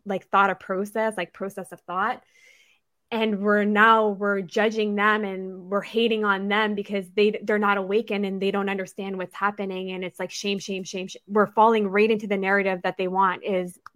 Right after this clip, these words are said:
dividing and conquering and creating that divisiveness between light and dark.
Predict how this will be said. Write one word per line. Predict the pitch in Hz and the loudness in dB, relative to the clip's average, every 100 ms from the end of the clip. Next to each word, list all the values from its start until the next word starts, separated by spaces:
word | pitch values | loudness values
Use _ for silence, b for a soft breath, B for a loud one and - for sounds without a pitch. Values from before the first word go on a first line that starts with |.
| 202 | 0
dividing | 208 180 196 208 208 202 | 2 4 4 4 2 0
and | 196 | -6
conquering | - 190 208 202 185 180 - | -2 -2 -2 -4 -4 -4 -6
and | 202 185 180 180 b b b | -6 -4 -6 -10 b b b
creating | - 208 202 | 4 6 6
that | 202 190 | 4 4
divisiveness | 202 185 185 202 202 175 185 | 2 2 2 0 -4 -4 -6
between | - 190 190 185 | -10 -10 -8 -4
light | 180 - | -4 -6
and | 180 | -8
dark. | 175 170 | -8 -8